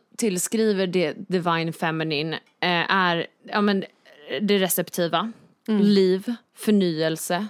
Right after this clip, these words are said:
Speaker 1: skapelse, födelse, läkning, omhändertagande, kärlek, förståelse, intuition, förlåtelse, harmoni, sårbarhet och sensualitet. De
Speaker 2: Fint.
Speaker 1: här,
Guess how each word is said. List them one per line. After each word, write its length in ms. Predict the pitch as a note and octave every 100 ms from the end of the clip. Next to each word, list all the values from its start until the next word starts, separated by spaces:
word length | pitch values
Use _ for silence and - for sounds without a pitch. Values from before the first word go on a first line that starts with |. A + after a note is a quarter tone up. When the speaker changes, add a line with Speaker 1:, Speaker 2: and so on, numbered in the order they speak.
| -
Speaker 1:
skapelse, 1000 | - - A#3+ G3 - F#3 E3 E3 F3+ G3+ G#3+
födelse, 800 | - A#3 F#3+ F#3 F3 F3 G3 G#3+ - - -
läkning, 840 | G3+ G#3+ F#3 - F#3 F#3 G#3 A3
omhändertagande, 920 | - A3 A#3+ G3+ F#3 F3 F3 F3 F3+ G#3 - - -
kärlek, 760 | - G3+ E3+ E3+ G#3+ - - _
förståelse, 920 | A3+ G#3 G3+ F3 E3+ E3 - F3+ G3+ - - _
intuition, 800 | A#3 A#3+ A#3 A#3 - F3+ F3+ G3+ -
förlåtelse, 1040 | - A3+ F#3+ D#3+ - F3 E3 - F3+ F3 G3 -
harmoni, 720 | - F#3+ F#3+ G3 G#3+ B3 C4 -
sårbarhet 760 | - A3 F3 E3+ E3+ E3+ -
och 240 | - - -
sensualitet. 1120 | - F3 E3 - - - - - - - - _ - -
De 120 | G#3
Speaker 2:
Fint. 120 | G#3 G#3+
Speaker 1:
här, 200 | F3